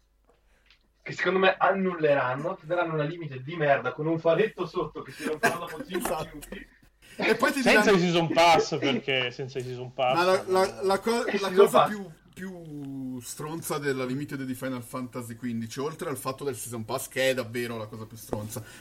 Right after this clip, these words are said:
Speaker 2: però per un collezionista che
Speaker 1: Sì,
Speaker 2: la prende
Speaker 1: quello.
Speaker 2: solo per la statua, è il fatto che ti danno Noctis, che è solo con quella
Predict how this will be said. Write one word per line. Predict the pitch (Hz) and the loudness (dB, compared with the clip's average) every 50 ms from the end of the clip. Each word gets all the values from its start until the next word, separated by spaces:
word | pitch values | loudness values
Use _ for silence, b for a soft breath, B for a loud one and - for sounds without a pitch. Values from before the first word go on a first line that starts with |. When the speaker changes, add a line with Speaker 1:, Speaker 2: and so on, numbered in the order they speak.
| B | B
Speaker 2:
però | - - 214 | -14 -14 -12
per | 208 175 170 | -12 -12 -12
un | 170 175 | -12 -12
collezionista | 170 - 185 185 185 185 180 - - 180 180 208 220 220 - 220 | -8 -8 -6 -6 -6 -8 -8 -8 -10 -10 -10 -10 -12 -10 -10 -10
che | - - | -10 -8
Speaker 1:
Sì, | 151 | -8
Speaker 2:
la | 143 | -8
prende | 120 151 160 160 | -8 -8 -10 -8
Speaker 1:
quello. | 151 151 147 - | -8 -8 -8 -8
Speaker 2:
solo | - 160 175 | -10 -12 -12
per | 170 165 147 135 | -8 -8 -8 -8
la | 127 131 | -8 -8
statua, | 120 - - 143 123 110 101 - 120 110 110 b b b b b | -10 -8 -6 -6 -6 -6 -6 -8 -8 -10 -10 b b b b b
è | - | 4
il | 175 180 170 | 4 4 4
fatto | - - 156 131 - 147 | 2 -4 -6 -6 -6 -10
che | 131 151 139 | -14 -14 -16
ti | - 151 | -14 -10
danno | 156 147 135 131 131 139 | -8 -8 -8 -8 -10 -8
Noctis, | 147 180 170 - - - _ - 127 127 - - | -8 -8 -8 -8 -12 -16 _ -16 -14 -14 -14 -14
che | - - 131 131 | -12 -8 -8 -6
è | 131 | -6
solo | 120 - - 165 165 180 185 190 185 | -8 -10 -10 -6 -2 0 0 0 -2
con | - 139 131 117 | -4 -10 -14 -12
quella | - 143 147 139 135 135 131 127 | -10 -10 -8 -8 -6 -8 -8 -10